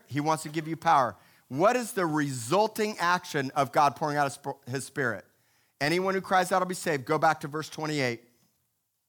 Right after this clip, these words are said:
He's gonna pour 'em out, verse twenty-eight. "And what will they do? They'll dream again, prophesy,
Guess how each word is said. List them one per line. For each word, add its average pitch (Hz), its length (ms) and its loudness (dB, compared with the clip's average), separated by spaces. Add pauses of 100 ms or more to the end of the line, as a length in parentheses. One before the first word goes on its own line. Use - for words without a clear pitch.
(1400)
He's 151 160 -2
gonna 151 180 2
pour 175 300 4
'em 190 100 2
out, 151 260 4 (1040)
verse 131 220 -4
twenty-eight. 135 460 -4 (320)
"And 131 160 0
what 156 160 4
will 147 100 2
they 143 160 4
do? 123 300 -4 (280)
They'll 131 160 2
dream 147 540 -2 (100)
again, 139 460 -2
prophesy, 143 720 0